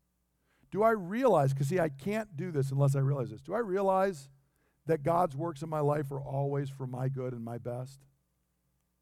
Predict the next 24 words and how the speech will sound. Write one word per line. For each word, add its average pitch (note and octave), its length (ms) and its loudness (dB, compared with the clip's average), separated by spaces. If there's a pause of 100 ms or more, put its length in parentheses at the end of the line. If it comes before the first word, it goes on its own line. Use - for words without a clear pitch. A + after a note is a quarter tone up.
(1300)
Who C4+ 200 -4
knows A3+ 500 0
that C#3 220 -4
David G3+ 400 2
did E3 160 0
not F#3 380 2
sit F#3+ 260 -2
down F3 300 0
and C#3 160 -6
pray, D#3+ 480 2 (540)
"But C4+ 120 4
I D#4+ 120 10
don't D4+ 200 2
like C#4+ 260 8
this A#3+ 180 0
covenant F#3+ 420 4
you F#3 140 -6
made. F3+ 260 4
I D#4+ 240 8
wanted B3+ 320 4
to F#3+ 60 -2
build F3 240 0
the D3+ 80 -2
temple." C#3 420 0